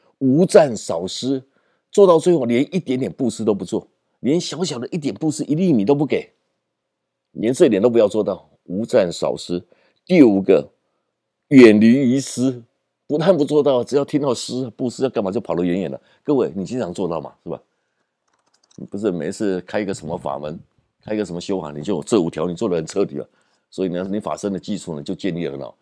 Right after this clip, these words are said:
哎，这是佛经说的，不是我说的。那为什么是这样子呢？为什么是这个样子呢？哎，怎么跟释迦牟尼佛说的完全不一样，跟释利品说的完全不一样？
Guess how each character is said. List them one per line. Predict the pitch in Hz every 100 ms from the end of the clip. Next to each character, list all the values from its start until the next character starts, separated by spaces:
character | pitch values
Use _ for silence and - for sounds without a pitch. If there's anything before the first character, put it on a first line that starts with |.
| _
哎， | - -
这 | -
是 | 98
佛 | - 80
经 | 82 87
说 | 80 82
的， | 76
不 | -
是 | 73
我 | 78 71
说 | - 69
的。 | 71 73 - _ _ _
那 | 127
为 | - 220 175
什 | 117 113
么 | 123
是 | 156
这 | 135 156
样 | 123 95
子 | 90
呢？ | 87 90
为 | 147
什 | 123 98
么 | 101
是 | 127
这 | 117
个 | 113
样 | 104 107 98
子 | 87
呢？ | 90 _ -
哎， | -
怎 | 131
么 | 110
跟 | 143
释 | 139
迦 | 147
牟 | 139 120
尼 | 113
佛 | 98
说 | 104 - 139
的 |
完 | 110 98
全 | 104
不 | 92
一 | 120
样， |
跟 | 120
释 | 120 113
利 | 123
品 | 85 80
说 | 101
的 | 107
完 | 87 101
全 | 90
不 |
一 |
样？ | 101